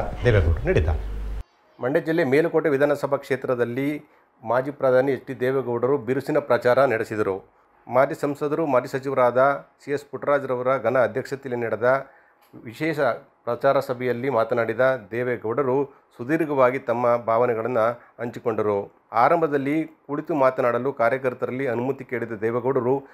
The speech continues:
"ನನಗೆ ವಯಸ್ಸಾಗಿದೆ, ಕಾಲು ನೋವಿದೆ, ಹೀಗಾಗಿ ಕುಳಿತೇ ಮಾತನಾಡುತ್ತೇನೆ, ಯಾರೂ ಬೇಜಾರು ಮಾಡಿಕೊಳ್ಳಬೇಡಿ" ಅಂತ ಹೇಳಿದರು.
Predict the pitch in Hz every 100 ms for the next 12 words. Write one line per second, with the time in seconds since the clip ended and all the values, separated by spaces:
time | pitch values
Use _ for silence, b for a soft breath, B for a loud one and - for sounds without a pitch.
0 | B 117 127 123 117 147 151 131 123 135
1 | 131 113 120 131 120 120 127 113 117 123
2 | 123 127 b _ - 131 147 139 127 127
3 | 117 107 117 127 113 110 127 113 110 123
4 | 120 110 110 107 104 107 113 117 101 101
5 | 95 98 95 -